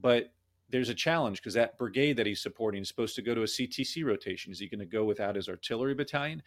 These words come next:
These are the complications when the real world affects the planning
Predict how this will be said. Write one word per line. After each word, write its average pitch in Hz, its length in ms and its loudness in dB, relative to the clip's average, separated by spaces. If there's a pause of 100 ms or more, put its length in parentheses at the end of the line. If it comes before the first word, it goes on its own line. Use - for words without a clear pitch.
(420)
These 139 220 2
are 165 40 6
the 147 100 6
complications 135 920 0
when 110 300 -2
the 101 80 -4
real 120 340 4
world 117 280 4
affects - 480 0
the 120 100 -12
planning 127 560 0